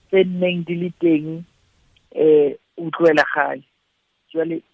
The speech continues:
re ile maobane Department of Transport, re lo ba fa memorandum, hobane re ba ngwaletse, habedi ba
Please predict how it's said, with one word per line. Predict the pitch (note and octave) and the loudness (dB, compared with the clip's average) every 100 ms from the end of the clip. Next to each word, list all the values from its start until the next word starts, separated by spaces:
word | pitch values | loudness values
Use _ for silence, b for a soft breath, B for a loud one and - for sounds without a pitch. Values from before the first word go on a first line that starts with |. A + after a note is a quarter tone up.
| - | -12
re | F3+ | -6
ile | F3+ F#3 | -4 -2
maobane | F3+ F3 F#3 G#3+ A3 | 0 2 2 2 -2
Department | F#3 F#3 F3+ F#3+ | -4 -4 -4 -6
of | F3+ - | -8 -12
Transport, | F#3+ F#3 F3+ F#3 F3 | -10 -10 -6 -6 -4
re | G3+ - _ _ _ _ _ _ - F3 | -8 -10 _ _ _ _ _ _ -2 4
lo | F#3 F3+ | 6 6
ba | E3+ | 4
fa | F#3+ | 2
memorandum, | F3+ F3 F3 E3 E3+ E3 E3+ | -2 -2 -2 -2 -2 -2 -4
hobane | E3+ E3 E3 | -4 -6 -4
re | |
ba | E3 D#3 | -4 -4
ngwaletse, | E3 E3+ F3+ F3+ - G3 - _ _ _ _ _ - | -4 -2 -2 -4 -8 -16 -16 _ _ _ _ _ -2
habedi | E3 E3 D#3 E3+ | 0 2 2 0
ba | E3+ | 0